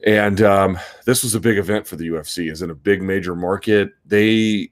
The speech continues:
they just had to call an audible here. And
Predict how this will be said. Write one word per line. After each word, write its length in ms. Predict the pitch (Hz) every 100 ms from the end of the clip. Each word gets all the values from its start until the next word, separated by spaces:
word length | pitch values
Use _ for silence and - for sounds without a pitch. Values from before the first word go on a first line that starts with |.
| _
they 380 | 80 98 98 98
just 420 | 85 90 95 90
had 360 | - 98 87 85
to 200 | - 87
call 280 | - 92 82
an 100 | 76
audible 400 | 73 82 80 71
here. 400 | 71 71 67 67 -
And 520 | 76 76 76 76